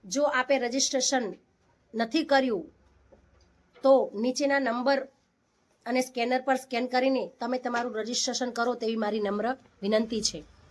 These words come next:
મેં પણ રજિસ્ટ્રેશન કર્યું છે.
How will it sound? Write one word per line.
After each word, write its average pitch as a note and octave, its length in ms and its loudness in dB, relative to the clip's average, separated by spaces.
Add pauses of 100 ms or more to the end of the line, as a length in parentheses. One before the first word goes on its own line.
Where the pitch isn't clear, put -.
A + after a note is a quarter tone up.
(280)
મેં B3+ 300 6
પણ D4+ 240 6 (320)
રજિસ્ટ્રેશન B3 580 0
કર્યું B3 380 2
છે. D#3+ 280 -4